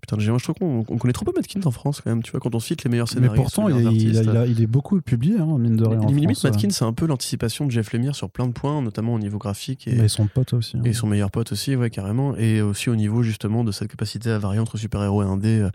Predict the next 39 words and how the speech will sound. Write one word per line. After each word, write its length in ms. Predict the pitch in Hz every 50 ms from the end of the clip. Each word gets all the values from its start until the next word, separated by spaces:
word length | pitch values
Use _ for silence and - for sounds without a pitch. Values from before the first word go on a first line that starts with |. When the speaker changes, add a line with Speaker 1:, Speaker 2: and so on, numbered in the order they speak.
| - - - - - _ _ _
Speaker 1:
pendant 200 | _ - 107 101
de 60 | 101 104
très 180 | - - 120
longues 220 | 120 113 110 98 98
années. 220 | 98 107 123 170 - _ _ _ _ _ _ _ _ _ -
Euh, 440 | - 104 104 101 101 98 98 98 95
là, 220 | 98 104 110 120
quelque 240 | 123 - 120 - -
part, 400 | 101 - - 120 127 135 127 113
euh, 220 | 104 101 98 101 101
le 160 | 101 104 101
voir, 340 | 98 98 107 110 110 104 -
ça, 80 | -
il 80 | - 117
y 20 |
avait 80 | 110 110
un 100 | 107 110
autre 120 | 113 113
projet, 200 | - - 117 123
je 60 | 120
crois 120 | - - 107
que 140 | - - 104
Main 300 | 98 101 104 107 110 113
Management 460 | 113 113 117 117 117 139 139 139 -
aussi 180 | 139 - -
voulait 160 | 127 117 117 117
faire 120 | - 117
une 60 | 110
série 200 | - - 113 117
télé, 200 | 113 - 117 123
Main 100 | 123 120
Management, 500 | 120 117 117 127 127 127 147 147 143 - -
il 40 |
me 60 | - 123
semble. 200 | - 143 151 151 - _ -
Speaker 2:
Ouais, 120 | 117 117 131
c'est 80 | -
possible, 260 | - 113 - - 123
ouais. 100 | 113 117